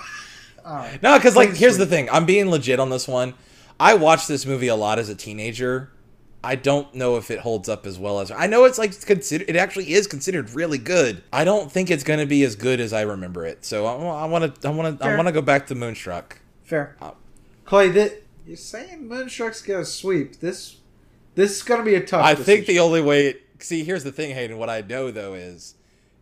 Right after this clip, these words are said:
Speaker 2: Temple of Doom did not come out in nineteen eighty-seven, so I'm pretty much, I feel like I'm safe.
Speaker 1: I didn't think you liked Temple of Doom.
Speaker 2: It's an
Speaker 1: Okay.
Speaker 2: Indiana Jones movie that's not Kingdom of the Crystal Skull.
Speaker 1: No,
Speaker 2: I
Speaker 1: no,
Speaker 2: will
Speaker 1: no,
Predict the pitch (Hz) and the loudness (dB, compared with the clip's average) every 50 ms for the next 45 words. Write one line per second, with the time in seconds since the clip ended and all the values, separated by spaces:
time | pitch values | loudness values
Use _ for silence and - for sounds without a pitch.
0 | _ _ _ - - 190 180 196 185 151 139 131 135 139 135 120 101 110 117 120 | _ _ _ -4 -2 -2 0 0 0 -2 0 0 -2 -2 -4 -4 -6 -6 -4 -4
1 | 120 107 - - 127 113 113 110 110 107 98 95 101 101 101 - - 113 104 98 | -4 -4 -4 -6 -6 -4 -2 0 0 -2 -2 -4 -10 -10 -10 -10 -10 -10 -10 -10
2 | 92 90 - - 110 101 90 82 78 - - 95 101 107 104 - 160 151 135 123 | -10 -10 -8 -8 -8 -8 -8 -10 -12 -10 -8 -8 -8 -6 -6 -4 -4 -2 -2 -2
3 | 117 104 - 104 117 113 - 180 185 190 151 - 110 101 - - 95 73 64 - | -2 -4 -4 -4 -6 -6 -4 -2 -2 -2 -2 -4 -6 -10 -8 -8 -8 -8 -10 -12
4 | - - - - _ - 143 165 208 220 214 208 233 208 214 214 196 180 185 190 | -18 -20 -20 -20 _ -12 -10 -10 -10 -10 -10 -12 -12 -8 -6 -4 0 2 2 0
5 | 185 - - 190 175 180 175 160 147 156 165 170 165 160 - 240 233 247 254 254 | 0 -4 -10 -10 -8 -6 -6 -6 -6 -8 -12 -12 -8 -6 -4 0 2 2 4 4
6 | 262 240 233 220 165 180 202 202 190 165 165 170 156 151 147 143 160 160 156 139 | 6 6 6 6 6 6 6 6 6 2 0 2 4 4 2 4 4 2 0 0
7 | - 160 156 139 127 127 143 135 135 - 120 - - 151 139 127 113 - - - | -2 -2 -2 -2 -2 0 -2 -2 -2 -4 -8 -4 0 4 4 4 4 2 -2 -10
8 | - - - 139 156 180 185 180 190 190 | -20 -4 4 8 10 10 10 10 10 10